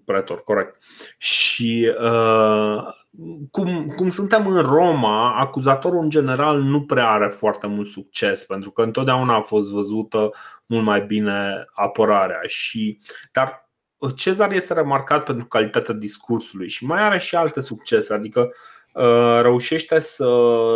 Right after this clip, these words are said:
să, uh, câștige și alte procese care îl fac din ce în ce mai celebru. Poate că nu este la,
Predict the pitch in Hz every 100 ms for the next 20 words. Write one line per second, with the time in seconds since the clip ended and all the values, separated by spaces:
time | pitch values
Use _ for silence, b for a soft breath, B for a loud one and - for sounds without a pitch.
0 | 113 113 - - - - - 120 110 107
1 | 104 104 101 95 104 104 104 101 - 110
2 | - 135 127 110 104 - 127 127 - -
3 | - 120 143 135 135 131 131 - 143 139
4 | 127 127 131 123 123 117 110 - 110 101
5 | 95 95 - 226 160 160 139 127 127 120
6 | - 110 104 92